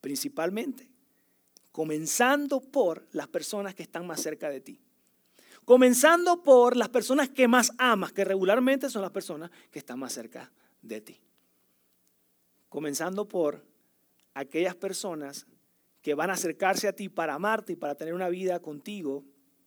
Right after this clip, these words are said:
el resto de su vida, si, si aún no te has casado. Cada decisión que tomamos impacta en la vida de otras personas. Y para iniciar, yo quiero que veamos un proverbio que escribió el rey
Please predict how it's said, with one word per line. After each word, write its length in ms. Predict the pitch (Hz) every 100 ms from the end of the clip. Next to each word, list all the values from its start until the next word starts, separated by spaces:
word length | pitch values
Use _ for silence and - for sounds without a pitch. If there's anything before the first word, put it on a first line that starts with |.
| _ _ _ _ _ -
el 120 | 139
resto 240 | 147 147
de 100 | 175
su 120 | 151 131
vida, 240 | 196 156
si, 140 | 131 135
si 120 | -
aún 240 | 143 143 156
no 220 | 156 160 _ _ _ _
te 140 | -
has 100 | 131
casado. 500 | - 139 - 135 127 - _ _ _ _ _ _ _ _
Cada 280 | - 170 202
decisión 360 | 185 175 175
que 80 | 170
tomamos 500 | 170 170 127 117 - -
impacta 680 | 151 135 165 139 - 147 143
en 140 | 131
la 100 | 123
vida 400 | 120 123 120 117 - - _ _
de 80 | -
otras 500 | 123 113 110 113 - _ _ _
personas. 680 | - 123 123 98 76 - - _ _ _ _ _ _ _ _ _ _ _ _ -
Y 60 |
para 200 | - 175
iniciar, 280 | 175 180 208
yo 140 | 220
quiero 400 | 214 220 233 202 - - -
que 140 | 175
veamos 420 | 170 170 196 208 202
un 280 | 202 202
proverbio 680 | 185 180 170 185 196 208 214
que 100 | 175
escribió 600 | 160 156 147 160 175 170
el 120 | 170
rey 460 | 143 165 170 175 -